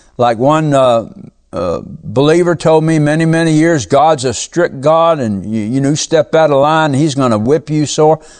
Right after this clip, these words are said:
Listen, friends, uh, uh, people that say stuff like that, <clears throat> they really do not understand, uh, the grace of God. God's grace is greater than our sin.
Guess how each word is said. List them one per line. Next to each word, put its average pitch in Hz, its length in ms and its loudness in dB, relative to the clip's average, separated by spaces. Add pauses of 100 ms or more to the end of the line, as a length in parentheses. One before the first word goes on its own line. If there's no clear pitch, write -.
(120)
Listen, 165 280 0
friends, 123 420 -2 (360)
uh, - 40 2
uh, 127 300 2 (140)
people 196 360 0
that 170 160 2
say 180 260 2
stuff 175 300 0
like 160 220 0
that, - 380 0 (540)
<clears throat> - 520 -20
they 147 140 2
really 170 360 2
do 135 220 0
not 139 320 0
understand, 120 680 -2 (400)
uh, 123 160 4
the 113 140 -2
grace 110 360 0
of 92 100 -6
God. 92 380 -2 (840)
God's 147 380 0
grace 131 460 0
is 117 120 -4
greater 113 500 0
than 113 240 -4
our 107 300 -2
sin. 95 440 -10